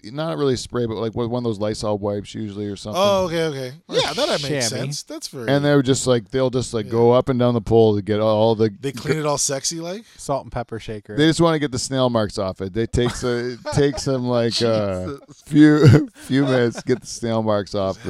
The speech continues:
Speaker 1: those things.
Speaker 2: hepatitis all over that pole.
Speaker 1: Right. 'cause they're gonna be making some more new ones, right, in their act. And then, uh, that's the first one. They might do a little pole acrobatics, but they're not taking much clothes off in the first song, you know?
Speaker 2: Okay.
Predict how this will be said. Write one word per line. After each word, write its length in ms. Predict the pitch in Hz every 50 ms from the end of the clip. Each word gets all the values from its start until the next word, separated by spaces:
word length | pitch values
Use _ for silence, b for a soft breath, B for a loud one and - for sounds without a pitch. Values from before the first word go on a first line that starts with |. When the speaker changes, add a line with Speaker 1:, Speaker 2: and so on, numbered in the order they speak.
| 90 90 85
Speaker 1:
those 120 | 80 -
things. 140 | - 80 80
Speaker 2:
hepatitis 380 | 127 127 123 117 113 101 - - 95
all 320 | 113 120 120 120 113 - _ _
over 440 | 98 127 185 220 254 262 208 170 143
that 240 | 110 104 85 69 -
pole. 120 | - 98
Speaker 1:
Right. 200 | 95 90 80 - - _ _ _ - 92
'cause 120 | 95 95
they're 160 | 110 120 127
gonna 120 | 127 127 123
be 120 | 120 113
making 320 | 110 110 110 101 - 87
some 160 | - - 95 101
more 260 | 98 98 92 95 92
new 240 | 92 95 101 104 101
ones, 320 | 92 87 80 78 78 -
right, 260 | - 87 90 101 113 - -
in 140 | - 101 95
their 240 | 95 98 101 98 90
act. 360 | 82 71 57 - _ _ - _ _ _ _ _ _ _ _ _ _
And 240 | - 101 107 107
then, 280 | 104 104 101 101 101 101 98
uh, 320 | 92 92 92 90 90 82 - - _ _ _ _ _
that's 240 | - 135 156 160 -
the 60 | 147
first 320 | 135 - - 113 107 - -
one. 180 | 98 98 98
They 120 | 104 123 143
might 240 | 156 170 190 208 202
do 120 | - 208 196
a 0 |
little 220 | 190 202 190 185 -
pole 280 | - 165 170 175 170 165
acrobatics, 640 | 165 160 - - 156 - 151 147 151 156 160 147 -
but 160 | - 113 90
they're 100 | 104 113
not 220 | 113 113 110 -
taking 260 | - 113 107 - 104 101
much 260 | 98 92 87 - -
clothes 320 | - 87 85 82 82 76
off 320 | - 69 71 73 76 - _
in 140 | - 92 87
the 60 | 80
first 340 | - _ 87 85 82 - -
song, 260 | - 82 73 65 - _ -
you 80 | - 85
know? 120 | 87 98
Speaker 2:
Okay. 240 | 113 120 - 80 71